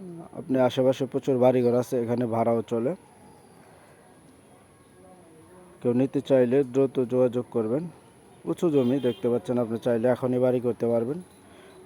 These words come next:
আর কি ইটভাটার সাথে আর কি জমিটার অবস্থান। আপনি কিনে রাখলেন আপাতত, পরবর্তীতে বাড়িঘর করতে পারবেন। ইটভাটা হয়তো বেশি দিন আর থাকবে না,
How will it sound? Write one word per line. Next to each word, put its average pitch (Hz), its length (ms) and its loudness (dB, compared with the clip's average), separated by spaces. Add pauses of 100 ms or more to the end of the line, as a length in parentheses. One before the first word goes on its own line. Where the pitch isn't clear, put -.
আর 135 180 2
কি 147 80 2
ইটভাটার 131 400 4
সাথে 127 320 0
আর 120 60 0
কি 117 140 -4
জমিটার 120 380 0
অবস্থান। 120 460 -4 (1300)
আপনি 143 200 0
কিনে 170 260 6
রাখলেন 151 360 8
আপাতত, 139 580 6 (300)
পরবর্তীতে 131 760 4
বাড়িঘর 120 400 2
করতে 131 260 0
পারবেন। 135 360 4 (420)
ইটভাটা 131 380 2
হয়তো 131 280 4
বেশি 123 260 0
দিন 120 160 0
আর 123 100 2
থাকবে 113 380 0
না, 113 140 -2